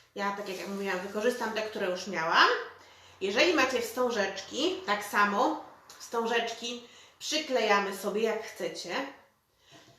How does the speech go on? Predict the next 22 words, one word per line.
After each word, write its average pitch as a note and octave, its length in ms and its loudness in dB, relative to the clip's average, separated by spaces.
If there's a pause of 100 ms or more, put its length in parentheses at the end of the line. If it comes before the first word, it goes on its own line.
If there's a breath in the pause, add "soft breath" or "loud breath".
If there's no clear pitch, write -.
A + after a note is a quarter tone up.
(480)
Jeżeli A3+ 560 2
robicie G#3 480 0
z A#3 180 2
papieru A3 400 2
kolorowego, F#3+ 920 0 (300 loud breath)
to D#4+ 160 4
wycinacie C#4+ 560 2
sobie A#3+ 360 -2
paseczki. - 720 -2 (1500)
Jakie C4+ 360 2
chcecie, F#3 320 -6
czy G3+ 100 -10
dłuższe, B3+ 540 -2
czy G#3+ 80 -8
krótsze. G3+ 520 -4 (2250 soft breath)
Yy, A#3 380 -4
i D#4 160 -4
ty-, G#3 360 -2
i A#3+ 180 -6
to, G#3+ 160 -2 (120)
i A#3 160 -8
tyle. F#3 300 2